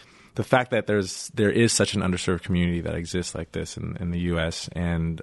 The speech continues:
um, you know, I think it kind of m-, made it that much more urgent for us to kind of tell the story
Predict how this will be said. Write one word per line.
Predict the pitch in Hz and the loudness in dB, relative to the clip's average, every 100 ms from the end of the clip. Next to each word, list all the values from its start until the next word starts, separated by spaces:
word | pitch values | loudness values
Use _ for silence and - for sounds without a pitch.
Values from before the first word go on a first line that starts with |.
| - | -6
um, | 87 82 80 80 - - - | -4 -2 -2 -4 -6 -10 -10
you | - 95 | -6 -4
know, | 85 | -2
I | - | -4
think | - 101 | -4 -2
it | 98 | -2
kind | 101 95 | 0 2
of | 90 90 - - | 2 -2 -14 -10
m-, | 95 - - - - | -10 -8 -12 -10 -2
made | 110 104 | 2 2
it | 92 - | 0 -2
that | 92 | 0
much | 104 95 - | 0 -2 -2
more | 85 - | -4 0
urgent | 98 90 76 - | 0 0 -4 -8
for | - 92 | -4 -4
us | 87 | -2
to | 92 | -6
kind | 92 80 | -6 -8
of | |
tell | - 98 | -4 -4
the | - | -4
story | - 117 110 67 | -4 0 2 0